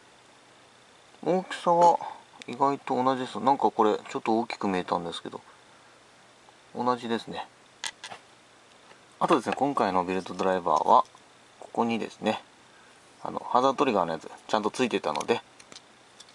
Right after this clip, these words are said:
セットできます。あ、これは良かったですね。なので、これプラス、ジニアスをつけても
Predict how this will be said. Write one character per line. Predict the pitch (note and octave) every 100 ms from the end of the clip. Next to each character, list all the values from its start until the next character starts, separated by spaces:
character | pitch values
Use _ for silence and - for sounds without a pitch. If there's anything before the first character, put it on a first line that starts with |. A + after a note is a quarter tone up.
| -
セ | -
ッ |
ト | A#2+
で | G2
き | G2
ま | F#2
す。 | - -
あ、 | - -
こ | -
れ | G3+
は | F#3+
良 | F#3
か | C3
っ | -
た | - D3
で |
す | -
ね。 | A3 C3 B2 - - - - -
な | B2
の | G#2 F2+
で、 | G#2+ - - - -
こ | -
れ | G#2
プ | - G#2
ラ | F#2
ス、 | - D3 G3 - - - - - -
ジ | G2+
ニ | F#2+
ア | E2+
ス | E2+
を |
つ | D#2
け | E2+
て |
も | D#2+ D2